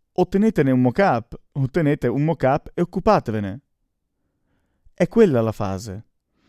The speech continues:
Poniamo che sia in grado di ottenere quel mock-up.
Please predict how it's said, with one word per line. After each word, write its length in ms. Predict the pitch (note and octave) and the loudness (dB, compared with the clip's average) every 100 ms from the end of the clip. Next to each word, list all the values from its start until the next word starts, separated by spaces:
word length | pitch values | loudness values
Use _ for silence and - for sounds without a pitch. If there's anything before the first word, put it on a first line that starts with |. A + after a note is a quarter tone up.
| _ - | _ -6
Poniamo 480 | A#2+ B2+ D#3+ D3+ - - - | 0 2 4 2 -2 -12 -4
che 120 | F3+ | -4
sia 160 | - | 0
in 60 | F3 | 0
grado 260 | C3+ D3 D3 | 2 0 0
di 80 | |
ottenere 400 | C#3 C#3 C3 A#2 | -4 -2 -2 0
quel 160 | B2+ C3 | 0 0
mock-up. 560 | C3 B2+ D#3+ A#2 - | 0 2 0 0 -8